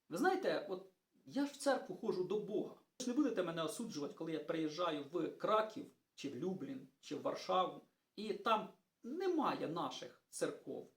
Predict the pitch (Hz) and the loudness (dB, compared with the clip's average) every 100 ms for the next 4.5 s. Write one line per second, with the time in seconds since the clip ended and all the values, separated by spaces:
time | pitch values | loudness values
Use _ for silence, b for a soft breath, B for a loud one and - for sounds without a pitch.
0 | - 277 - 220 180 143 - 120 - - | -4 -4 -2 0 2 2 -2 -12 -12 -14
1 | - _ - _ _ - 214 294 - 220 | -14 _ -20 _ _ -6 2 2 2 -2
2 | 233 196 202 196 175 - 156 127 - - | -4 -2 0 0 0 -2 -6 -6 -10 -14
3 | _ _ - 156 190 190 240 359 - 160 | _ _ -12 -8 -6 -2 4 4 4 0
4 | 143 - - - - | -2 -8 -16 -18 -20